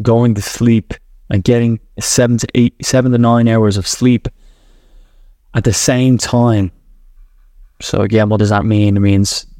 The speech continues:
from nine to five A M, it means from ten to six, eleven to seven A M, twelve to eight, one to nine,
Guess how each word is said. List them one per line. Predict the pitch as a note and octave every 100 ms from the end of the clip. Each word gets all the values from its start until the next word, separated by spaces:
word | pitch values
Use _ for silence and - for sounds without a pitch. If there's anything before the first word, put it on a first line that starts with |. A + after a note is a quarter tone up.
| -
from | - G2 G2 G#2+ -
nine | A2+ G#2 G#2 G#2+
to | G2+
five | A2+ A2+ A2
A | A2
M, | A2 A2 G#2
it | -
means | G2+ F#2+ G2
from | - - F#2+ - - _ _ _ -
ten | A#2 A2+
to | G2+
six, | - B2 -
eleven | G#2 A2 G#2+
to | G2+
seven | - A#2+ A#2 A2+
A | A2+ A2+
M, | A2+ A2 A2 - - -
twelve | - G#2+ G#2 G2+
to | -
eight, | A#2+ A#2 A2
one | G#2 A2+ G#2+
to | G#2
nine, | G#2+ A2+ A2+ A2